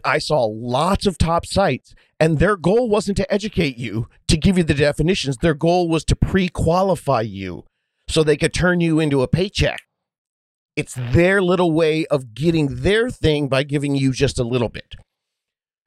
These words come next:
So here it is, the How to Buy a Home from A to Z, from me, defined and interpreted, but interpreted with you,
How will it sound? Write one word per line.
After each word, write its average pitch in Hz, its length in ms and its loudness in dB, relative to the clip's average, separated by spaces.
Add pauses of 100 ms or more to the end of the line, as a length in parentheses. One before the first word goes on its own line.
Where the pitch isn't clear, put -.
So 208 160 4
here 240 240 2
it 277 80 0
is, 262 160 0
the 160 100 2
How 190 160 0
to 220 80 2
Buy 208 160 2
a 202 80 -2
Home 196 240 0
from 165 260 -4
A 175 220 0
to 190 80 0
Z, 156 320 -2
from 214 400 2
me, 202 400 0 (220)
defined 185 640 2
and 185 160 2
interpreted, 180 720 -2 (340)
but 156 140 4
interpreted 160 640 0
with 127 200 -2
you, 147 600 0